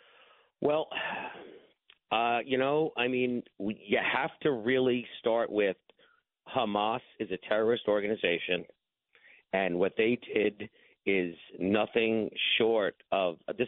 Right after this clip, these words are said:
is the worst thing, I think, and you always have to be wary of comparing anything to the Holocaust. But when you see people being dragged out of their homes and shot in the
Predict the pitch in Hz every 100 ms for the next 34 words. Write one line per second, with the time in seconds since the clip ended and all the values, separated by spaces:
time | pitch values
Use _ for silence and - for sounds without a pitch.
0 | 123 117 107 123 143 120 104 101 101 123
1 | - 85 95 - - - 95 90 - -
2 | 98 113 123 131 127 - 92 95 87 104
3 | 113 101 87 - _ - 98 - 110 110
4 | 101 92 110 131 117 95 87 90 87 82
5 | 73 - 69 - - - _ - - _
6 | 101 104 113 151 - - 143 104 76 _
7 | _ _ _ - 139 143 104 - - _
8 | _ _ - - 110 98 - 110 120 135
9 | 131 120 113 104 95 101 120 110 78 -
10 | - - 101 98 - - - 113 123 110